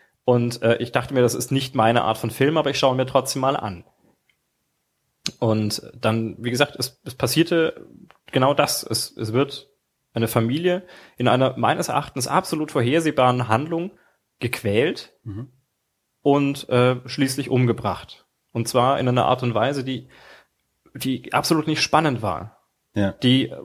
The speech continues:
Speaker 1: und, also allein schon ein Beispiel, wir haben gesagt, wir, wir spoilern hier, beziehungsweise wir gehen auch wirklich auf die Handlung ein.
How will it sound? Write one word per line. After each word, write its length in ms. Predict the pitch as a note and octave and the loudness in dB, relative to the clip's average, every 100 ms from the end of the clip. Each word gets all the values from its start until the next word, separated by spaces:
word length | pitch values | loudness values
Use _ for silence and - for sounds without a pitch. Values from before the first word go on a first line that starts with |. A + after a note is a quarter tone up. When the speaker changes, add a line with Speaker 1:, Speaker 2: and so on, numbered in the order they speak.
| - - | -18 -18
Speaker 1:
und, 380 | - B2+ C3 B2 A#2 _ _ _ _ _ | -6 -4 -4 -8 -14 _ _ _ _ _
also 240 | - A#2 C#3 - | -6 -2 -2 -4
allein 280 | - C3 D#3+ | 2 2 2
schon 340 | D3+ C3+ - - D2+ - - | -4 -6 -14 -18 -20 -18 -10
ein 180 | F#2 B2 | -6 2
Beispiel, 280 | C3 C3 | 2 4
wir 80 | A#2 | 2
haben 100 | D#3 | 4
gesagt, 220 | A#2 A2 | 2 0
wir, 160 | A2 G#2+ | -2 -6
wir 100 | G2+ | -6
spoilern 340 | - C3+ C#3+ | -2 -2 0
hier, 100 | B2 | -4
beziehungsweise 360 | A2+ G2+ A#2 G#2+ | -6 -4 -4 -4
wir 60 | G2 | -4
gehen 180 | A2 | -2
auch 120 | G2 G2 | -2 -4
wirklich 200 | A2 A2 | -6 -6
auf 60 | |
die 100 | - | -6
Handlung 240 | G#2+ G#2+ G#2 | -6 -6 -2
ein. 260 | C3 D3+ | -2 -2